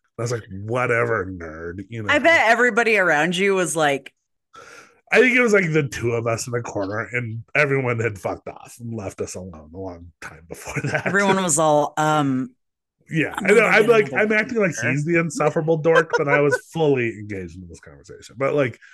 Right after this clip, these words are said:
Speaker 2: Ah.
Speaker 1: but I remember him just being like, "I'm talking about a different band," and I'm like, "Whatever." And then, like, six years later, this documentary comes out. I was like, "Oh, the insufferable, like, dork was right." Like, apparently there
Speaker 2: Yeah.
Speaker 1: was this other <laughs> band.
Speaker 2: Yeah.
Speaker 1: Um, so I had heard, like, apparently they were, like,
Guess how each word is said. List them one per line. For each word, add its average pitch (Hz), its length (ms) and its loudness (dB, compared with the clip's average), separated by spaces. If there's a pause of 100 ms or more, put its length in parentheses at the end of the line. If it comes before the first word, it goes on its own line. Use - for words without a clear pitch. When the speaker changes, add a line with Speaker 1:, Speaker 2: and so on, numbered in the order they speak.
(120)
Speaker 2:
Ah. - 40 -6 (420)
Speaker 1:
but 180 80 4
I 170 120 6
remember 190 300 2
him 180 180 0
just 156 180 0
being 160 120 0
like, 156 220 0
"I'm 165 120 0
talking 202 180 -2
about 220 160 0
a 170 40 -2
different 143 360 -2
band," 110 320 -8
and 101 100 -12
I'm 120 80 -8
like, 123 140 -6
"Whatever." 113 420 -8 (300)
And 143 140 0
then, 170 160 2
like, 143 340 0
six - 300 -4
years 127 180 0
later, 117 260 0
this 98 140 -6
documentary 120 460 -4
comes 117 200 -8
out. 120 60 -4
I - 20 -2
was 123 100 -4
like, 143 160 -2
"Oh, 262 180 2
the 160 120 2
insufferable, 151 720 0
like, 123 200 0 (320)
dork 113 360 -4
was 107 360 -4 (220)
right." 117 320 -12 (160)
Like, 113 240 -6
apparently 180 60 -2
there 208 380 4
Speaker 2:
Yeah. 208 140 6
Speaker 1:
was 285 100 2
this 151 180 0
other 135 200 2
<laughs> 123 160 -8
band. 139 300 -8 (260)
Speaker 2:
Yeah. 202 720 0
Speaker 1:
Um, 143 220 0
so 190 280 4
I 202 180 2
had 302 100 2
heard, 180 280 2
like, 147 200 0
apparently 262 340 0
they 160 220 2
were, 175 180 -4
like, 151 260 -2